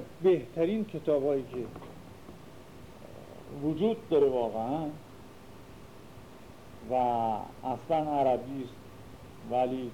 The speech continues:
ترجمه فارسیش شده و منتشر شده، کتابی است که اسم عربیش هست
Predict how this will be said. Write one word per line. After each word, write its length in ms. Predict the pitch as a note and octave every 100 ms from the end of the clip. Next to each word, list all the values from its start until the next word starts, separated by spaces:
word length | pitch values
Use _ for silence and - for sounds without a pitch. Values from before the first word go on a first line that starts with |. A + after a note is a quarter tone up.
| A#2
ترجمه 420 | A#2+ A2 A#2+ B2 A2+
فارسیش 400 | A#2 G#2 - G#2 - - - - - - - -
شده 420 | B2 A2 C3 A2 -
و 140 | G#2+ G#2
منتشر 580 | A2 A2 A#2 G#2+ B2 G#2+ -
شده، 440 | A2 D#3+ E3 C#3+ C#3 - - - - - - - - - - -
کتابی 360 | C#3 E3+ E3 C#3+
است 180 | -
که 160 | D3+ D3+
اسم 200 | D3+ E3
عربیش 580 | D3 C3 B2+ C3+ C3+ D3
هست 240 | C#3 B2+